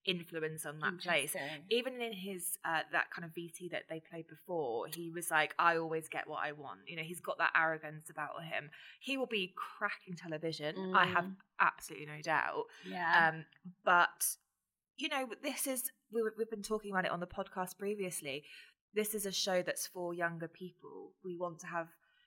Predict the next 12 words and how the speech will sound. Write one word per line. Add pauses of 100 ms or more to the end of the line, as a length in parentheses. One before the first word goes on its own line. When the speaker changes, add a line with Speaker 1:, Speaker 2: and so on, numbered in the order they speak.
(240)
Speaker 1:
men
in
there
who
treat
women
Speaker 2:
Yeah,
Speaker 1:
with
respect.
Speaker 2:
true.
Speaker 1:
They
don't,